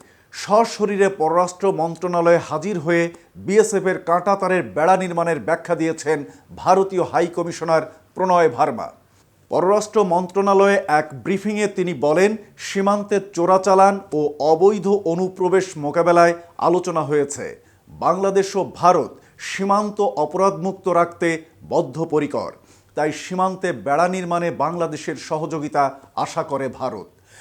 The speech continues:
প্রণয় ভার্মা বলেন, নিরাপত্তার জন্য সীমান্তে বেড়া দেওয়ার বিষয়ে আমাদের সমঝোতা হয়েছে। বিএসএফ ও বিজিবি এ বিষয়ে যোগাযোগ করছে। অবস্থানগুলো বাস্তবায়ন ও অপরাধ দমনে একটি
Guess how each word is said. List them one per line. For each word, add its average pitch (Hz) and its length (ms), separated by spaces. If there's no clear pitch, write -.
প্রণয় 240 320
ভার্মা 196 320
বলেন, 147 380
নিরাপত্তার 208 800
জন্য 190 380
সীমান্তে 190 640
বেড়া 160 400
দেওয়ার 180 260
বিষয়ে 165 640
আমাদের 165 360
সমঝোতা 190 600
হয়েছে। 131 580
বিএসএফ 190 600
ও 143 120
বিজিবি 135 640
এ 170 120
বিষয়ে 165 460
যোগাযোগ 175 420
করছে। 120 480
অবস্থানগুলো 214 720
বাস্তবায়ন 190 800
ও 151 240
অপরাধ 175 440
দমনে 190 480
একটি 165 440